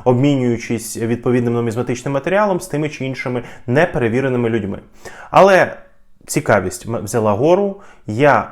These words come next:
все ж таки наважився, проаналізував деякі аспекти і вирішив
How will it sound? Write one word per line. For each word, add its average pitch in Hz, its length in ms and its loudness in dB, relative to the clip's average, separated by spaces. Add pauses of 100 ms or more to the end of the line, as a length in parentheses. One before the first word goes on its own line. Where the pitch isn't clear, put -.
все 139 340 2
ж - 140 -8
таки 107 260 -4
наважився, 120 720 2 (240)
проаналізував 139 960 4
деякі 117 440 2
аспекти 196 640 -2 (200)
і 240 120 0
вирішив 220 600 2